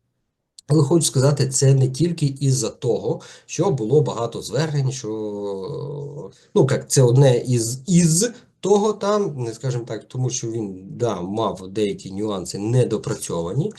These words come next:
та, но хочу вашу звернути увагу, що на рахунок атестації, да, тобто, от на цій колегії, та, от тут йшлося про розвиток системи атестації, працівники сфери охорони здоров'я,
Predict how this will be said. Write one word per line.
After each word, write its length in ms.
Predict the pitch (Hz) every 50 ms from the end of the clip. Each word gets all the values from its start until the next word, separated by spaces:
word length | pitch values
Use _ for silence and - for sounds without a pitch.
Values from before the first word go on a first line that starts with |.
| - - - - _
та, 220 | - 214 269 233
но 260 | 156 139 170 175 139
хочу 360 | - - 143 135 131 - 120
вашу 260 | 117 120 104 - 117 107
звернути 440 | 101 113 120 120 117 107 - -
увагу, 420 | 117 131 175 269 294 240 170 113 101
що 420 | - - - - 135 123 - - - - - - _ _ _ _ _ _ _ _ _ _ _ _ _ _ _ _ _ _ _ _ _ _ _ _ _ _ _ - 127 120 113
на 120 | 110 107
рахунок 500 | 107 104 - - 139 131 113 104 - -
атестації, 680 | - - - 123 - - - 127 107 - - - 92 92
да, 180 | 117 131 165 175
тобто, 440 | 165 110 92 - - 92 87 85 82 - 85 92 92 92
от 140 | 92 92 90
на 80 | 92 92
цій 160 | - - 92
колегії, 580 | - - 110 110 127 180 202 170 131 98 87 85
та, 240 | - 107 117 131
от 220 | 127 98 92 90 -
тут 160 | - 90 82
йшлося 500 | - - - 104 120 135 - - - -
про 200 | - - 104 92
розвиток 500 | 101 156 214 208 170 156 151 - - -
системи 400 | - - - - 120 107 101 -
атестації, 680 | - - - - - - 190 226 226 226 - 147 127
працівники 1300 | - 127 - - - - 107 98 92 92 92 90 82 - - _ _ - - 107 101 98 95 - 113 104
сфери 260 | - - 104 92 90
охорони 380 | 85 - - - 95 90 90 90
здоров'я, 600 | 87 85 101 107 156 233 285 277 247 226 214